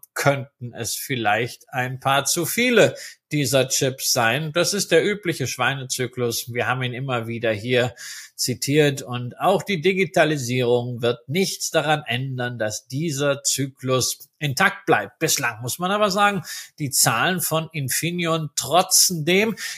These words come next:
genau wie man stark ist bei Energie und bei vernetzten Systemen, wo man dann insgesamt auch nach vorne denkt. Es wird kräftig investiert, übrigens mit besagter Taiwan Semiconductor Manufacturing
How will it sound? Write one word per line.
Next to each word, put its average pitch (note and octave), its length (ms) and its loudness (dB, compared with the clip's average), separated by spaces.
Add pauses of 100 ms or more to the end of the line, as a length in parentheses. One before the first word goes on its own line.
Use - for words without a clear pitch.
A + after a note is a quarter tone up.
genau E3 400 0
wie F#3 100 0
man E3+ 240 -2
stark D#3 580 0
ist E3+ 320 0
bei C#3 240 2
Energie D3+ 720 -2
und C#3+ 220 -4
bei C#3 420 2
vernetzten D3 800 -2
Systemen, F3 800 2 (500)
wo F#3 240 6
man F#3+ 300 2
dann E3 300 -2
insgesamt D#3+ 800 -2
auch D3 320 2 (240)
nach C3 280 -2
vorne F#3+ 460 0
denkt. E3 340 -2
Es A#2+ 320 -4
wird G#3+ 340 2
kräftig - 800 0
investiert, E3 720 0
übrigens B2+ 560 -6
mit D#3 380 -6
besagter C3 760 0 (280)
Taiwan B2+ 320 0
Semiconductor B2 720 -2
Manufacturing C#3+ 960 -2